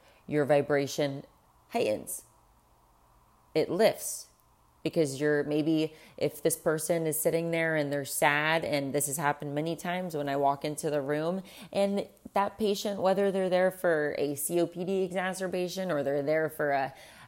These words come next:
a, a triple bypass, or whether they're there for a, to be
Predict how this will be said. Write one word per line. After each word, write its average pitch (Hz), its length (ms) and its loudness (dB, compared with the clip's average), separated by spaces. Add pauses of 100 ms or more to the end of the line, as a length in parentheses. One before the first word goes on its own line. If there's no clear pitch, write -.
a, 131 460 2
a - 80 -2
triple 160 320 0
bypass, 170 720 0
or 156 100 2
whether 143 300 2
they're 147 180 0
there 151 300 4
for 147 600 2
a, 151 540 4 (480)
to 185 100 0
be 160 460 0